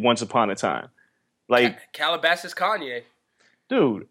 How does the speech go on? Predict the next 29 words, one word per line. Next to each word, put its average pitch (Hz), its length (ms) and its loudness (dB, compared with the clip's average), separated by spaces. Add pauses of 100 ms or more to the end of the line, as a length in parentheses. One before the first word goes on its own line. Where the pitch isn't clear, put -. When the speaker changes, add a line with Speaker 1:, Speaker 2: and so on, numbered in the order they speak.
Speaker 1:
a 139 100 6
Kanye 226 640 2
and 120 100 -2
Tyga, 156 420 0
like, 156 200 2
first 269 200 -2
of 175 60 -4
all, 143 60 2
the 120 80 -2
Kanye 190 360 0
Drake 117 240 -2
album 101 240 2
is - 80 -14
coming. 95 420 -6
Drake 127 260 0
said - 180 4
in 107 140 -4
Vogue 117 440 4 (320)
that 117 140 -4
they're 127 100 4
working 113 320 2
on 107 180 0
music. 110 320 -2
So - 160 2
apparently 196 400 2
this 143 180 0
thing 135 200 -4
is 117 160 -8
coming. 95 400 -6